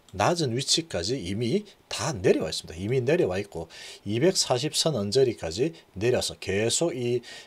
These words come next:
바닥을 형성하고 있죠. 자, 이 정도 이제 단단한 바닥 라인을 형성을 하고 있습니다. 그런데 지금 에이치아이비를 둘러싼 환경을 딱 봤을 때 이제 십일월 이십오 일이죠. 십일월 달이 하나, 둘, 사, 삼 일 남았습니다. 삼 일. 자, 이런 상황이다 보니까 에이치아이비 같은 경우에는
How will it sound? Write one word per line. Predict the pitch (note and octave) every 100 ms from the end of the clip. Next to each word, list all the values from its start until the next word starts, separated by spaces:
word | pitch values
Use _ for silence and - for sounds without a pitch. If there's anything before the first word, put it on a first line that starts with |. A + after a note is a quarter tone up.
| -
바닥을 | - D#3 C#3+ G#2
형성하고 | - G3 A2+ G#2 C3+
있죠. | - - - - -
자, | - C3+
이 |
정도 | G3 A#3 A3+
이제 | D3+
단단한 | - E3 D#3+ G3 G3+ G3 E3
바닥 | D#3+ F#3 D#3 - -
라인을 | F2+ G#2 C3+ G#2 F#3 -
형성을 | - A3 A#3+ - G2+
하고 | E3
있습니다. | - - -
그런데 | F3 F#3+ A2+ A2 - - - -
지금 | - F#3
에이치아이비를 | G3+ - A3+ G#3 E3
둘러싼 | G3+ - C#3
환경을 | C#3+ D3+ E3+ F#3 F3+
딱 | A#2 -
봤을 | C3+ - F2
때 | - F#2+ - - -
이제 | G#2+ B2+ D#3+
십일월 | - G#3+ G3+ G3 G3
이십오 | F#2 F#2 - B2+ F#2
일이죠. | G2+ E2+ -
십일월 | - - F3 E3+ E3+ E3
달이 | F#2+
하나, | F2+ G#2+
둘, | G2+ E2+
사, | - G2+ - - - -
삼 | - C#4 C#4+
일 | F#3
남았습니다. | C#3 C#3 - F2+ D#2+
삼 | - G2+
일. | - - -
자, | -
이런 | C#3+ G#3+
상황이다 | G#3 D3+ D#3 D3+ A#2+ A2
보니까 | A#2+ G#2+ A#2
에이치아이비 | E3 E3 F#3+ F3 D#3+
같은 | C#3 C3
경우에는 | A2+ G#2 G#2 E2+ A2